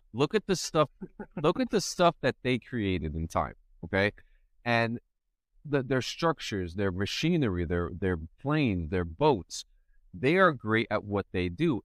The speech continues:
And I get this, like, industrial steel armor feel to our hero here. And his, like, and he's, like, representing the workers with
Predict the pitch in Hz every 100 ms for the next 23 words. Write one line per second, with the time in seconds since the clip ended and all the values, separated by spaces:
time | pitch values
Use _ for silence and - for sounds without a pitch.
0 | - 123 139 139 165 - 151 - 120 113
1 | 101 _ _ _ _ _ _ _ _ _
2 | _ _ 143 127 92 147 151 - - 151
3 | 151 127 - - 135 143 123 - 110 123
4 | 117 92 - - 123 120 85 80 - _
5 | _ _ - 131 104 98 113 143 113 90
6 | 90 73 73 - _ _ _ _ 113 104
7 | 113 110 98 101 95 - 113 117 120 107
8 | 104 120 - 107 113 131 - 110 95 95
9 | - _ _ _ _ _ _ _ - 110
10 | 98 120 185 - 104 82 87 - - _
11 | _ - 117 117